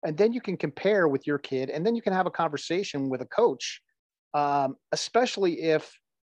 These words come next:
your kid is, uh, having issues with their skating.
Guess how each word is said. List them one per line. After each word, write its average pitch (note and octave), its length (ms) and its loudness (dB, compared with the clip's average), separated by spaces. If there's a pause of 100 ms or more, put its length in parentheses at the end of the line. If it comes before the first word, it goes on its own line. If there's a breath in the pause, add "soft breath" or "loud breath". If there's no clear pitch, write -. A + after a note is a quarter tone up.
(100)
your D3+ 140 -2
kid D#3+ 340 0
is, D3 560 -2 (520)
uh, C#3+ 100 2
having D#3+ 400 2
issues D3+ 400 -2
with C3+ 140 -6
their A#2+ 100 -6
skating. - 380 -8